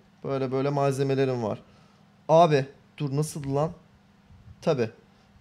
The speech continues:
Ee, şurasına, şu bölümüne. İşaretli alandan çıkmadan. Şuralara koyuyorsunuz abi malzemeyi. Tamam mı? Sonra şu bölümü şöyle katlıyorsunuz.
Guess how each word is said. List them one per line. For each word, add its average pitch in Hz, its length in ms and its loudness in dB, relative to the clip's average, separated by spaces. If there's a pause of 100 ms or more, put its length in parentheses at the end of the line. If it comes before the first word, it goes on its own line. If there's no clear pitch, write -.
(120)
Ee, 143 840 0
şurasına, 160 720 0 (120)
şu - 320 -4
bölümüne. 170 440 6 (1120)
İşaretli 202 560 6
alandan 196 420 6
çıkmadan. 156 560 2 (1000)
Şuralara 214 560 6
koyuyorsunuz 160 560 2
abi 139 240 4
malzemeyi. 127 540 0 (200)
Tamam 185 260 2
mı? 120 180 -2 (260)
Sonra 202 580 4 (320)
şu - 340 -2
bölümü 208 400 6 (380)
şöyle 214 420 4
katlıyorsunuz. 190 800 2